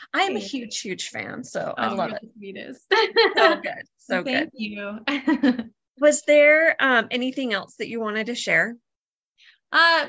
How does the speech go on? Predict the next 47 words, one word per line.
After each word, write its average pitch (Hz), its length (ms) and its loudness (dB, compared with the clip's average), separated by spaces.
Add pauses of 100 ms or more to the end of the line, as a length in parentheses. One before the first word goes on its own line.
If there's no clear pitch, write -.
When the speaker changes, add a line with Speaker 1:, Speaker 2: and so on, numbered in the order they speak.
(140)
Speaker 2:
just 381 300 -2
mostly 392 340 -2
by 269 280 0
small 247 440 -2
and 240 100 0
simple 226 280 -6
things, 196 340 -8
big 185 240 -10
things 180 240 -12
come 175 160 -14
to 170 60 -12
pass. - 400 -10
That 220 320 -4 (340)
after, 262 380 0
this 294 180 0
is, 311 260 -4 (120)
this 285 200 -2
is 311 160 -2
not 240 360 4
the 233 80 -2
diet 208 440 0
where 208 140 -4
you 202 180 -6
wanna 196 220 -2
lose 185 240 -6
eight 180 160 -10
pounds 180 300 -10
in 175 80 -12
a 175 40 -12
month, 143 280 -12
you 254 160 4
know, 233 180 4
like, 233 240 0
maybe 285 160 6
Speaker 1:
No. - 140 8
Speaker 2:
it - 100 -4 (200)
might 508 80 4
happen. 240 280 -2 (380)
<laughs> - 0 - (560)
Speaker 1:
And 349 140 4
it 392 100 4
Speaker 2:
Might 392 120 4
Speaker 1:
can. 359 200 4
Speaker 2:
happen. 262 380 4 (180)
Speaker 1:
Yeah. 196 280 2
Speaker 2:
<laughs> - 20 -2
It 370 100 -2